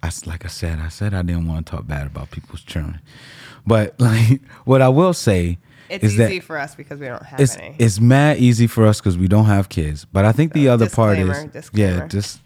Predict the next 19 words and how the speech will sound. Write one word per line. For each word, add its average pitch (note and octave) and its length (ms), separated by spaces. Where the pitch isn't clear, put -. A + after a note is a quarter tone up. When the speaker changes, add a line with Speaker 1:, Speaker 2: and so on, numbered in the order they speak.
Speaker 1:
throwing G#2+ 240
that G#2+ 160
out F2 240
there. D2+ 260
Um, E2 340
but G#2 140
I A2 60
will D3+ 260
also, B2+ 260
<laughs> - 160
I G2+ 60
will B2 300
also A2 320
say E2 440
that F#2+ 380
I D#3 180
think C3 420
that, G#2+ 360
like, F#2+ 540